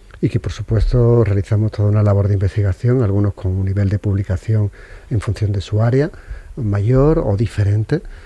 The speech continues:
y otros que, que se investiga, pues, para,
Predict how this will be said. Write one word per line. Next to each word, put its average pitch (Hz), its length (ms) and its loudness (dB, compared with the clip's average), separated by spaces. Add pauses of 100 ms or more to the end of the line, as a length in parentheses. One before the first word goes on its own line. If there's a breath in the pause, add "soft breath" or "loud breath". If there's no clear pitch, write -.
(280 loud breath)
y 117 180 0
otros 107 440 -2
que, 92 580 -4
que - 80 -8
se - 120 -10
investiga, 98 500 0
pues, 95 260 -6
para, 95 420 -2